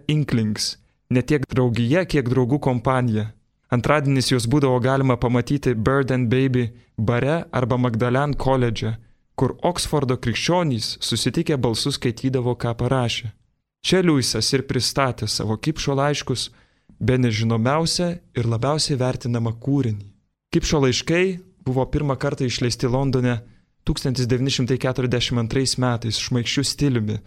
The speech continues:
su britų humoru ir teologiškai teisingai pasakoja apie seną Kipšą Paralių, jau pensininką, kuris laiškais siunčia patarimus ir nurodymus jaunam neišprususiam velniui, pradedančiam gundytojui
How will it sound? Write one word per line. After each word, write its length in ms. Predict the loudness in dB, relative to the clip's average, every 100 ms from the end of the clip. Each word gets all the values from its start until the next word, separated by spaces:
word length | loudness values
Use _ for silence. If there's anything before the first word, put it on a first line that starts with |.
| -8
su 220 | -2 -2
britų 340 | 0 0 0 0
humoru 400 | 0 2 0 0
ir 80 | -2
teologiškai 640 | 0 0 2 0 -2 -2 -2
teisingai 480 | -2 -2 -2 -2 -2
pasakoja 600 | -2 -2 -4 -4 -2 -2 -4 -14 _ -4
apie 220 | 0 0
seną 460 | 0 0 2 0 -2
Kipšą 380 | -2 -4 -4 -4 0
Paralių, 560 | 0 2 2 0 -2 -6 -12 _ _ _ 0
jau 140 | 2
pensininką, 760 | 2 2 2 0 0 0 0 -2 0 -2 -2 -6 -12
kuris 360 | 0 2 2 0
laiškais 540 | 0 0 0 -2 -2 -2 -4
siunčia 400 | -2 -2 -2 -2
patarimus 840 | -2 -2 -2 0 0 -2 -4 -8 _ _ _ _ _ -2
ir 100 | 0
nurodymus 640 | 2 2 2 0 -2 0
jaunam 400 | 0 0 0 0
neišprususiam 800 | 0 -2 -4 -4 -4 -2 -4 -2
velniui, 480 | 0 0 0 -2 -8 -14 _
pradedančiam 720 | -4 -2 0 0 0 0 -2 0
gundytojui 800 | 0 0 0 0 0 0 -2